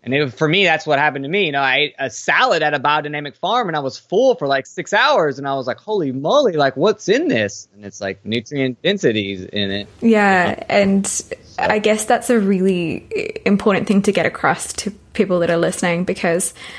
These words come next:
Speaker 2: not, not even, I think in Australia, n-,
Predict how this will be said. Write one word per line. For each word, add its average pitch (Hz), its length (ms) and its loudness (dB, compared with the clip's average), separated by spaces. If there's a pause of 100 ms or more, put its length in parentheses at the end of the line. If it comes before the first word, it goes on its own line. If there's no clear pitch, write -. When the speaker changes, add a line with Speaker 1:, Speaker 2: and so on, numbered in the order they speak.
Speaker 2:
not, 214 260 4
not 214 220 6
even, 226 200 2 (200)
I 202 120 0
think 220 200 4
in 226 60 6
Australia, 190 560 2 (120)
n-, - 300 -4